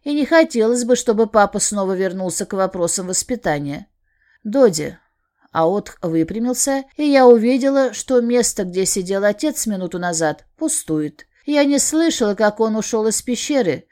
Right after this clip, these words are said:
не слышала, как улетел. Все мои мысли были сосредоточены на другом драконе. Это непривычное для меня ощущение,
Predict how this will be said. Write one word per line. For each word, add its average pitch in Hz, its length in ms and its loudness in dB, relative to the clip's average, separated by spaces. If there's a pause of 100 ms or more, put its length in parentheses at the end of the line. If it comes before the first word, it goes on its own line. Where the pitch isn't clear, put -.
не 208 160 -2
слышала, 226 640 0
как 196 320 -4
улетел. 196 600 0 (360)
Все 311 280 2
мои 262 300 2
мысли 240 420 4
были 220 420 2
сосредоточены 214 1120 -2
на 208 160 -2
другом 165 480 -4
драконе. 147 640 -4 (400)
Это 311 420 2
непривычное 220 840 0
для 185 180 0
меня 175 300 -4
ощущение, 175 840 -4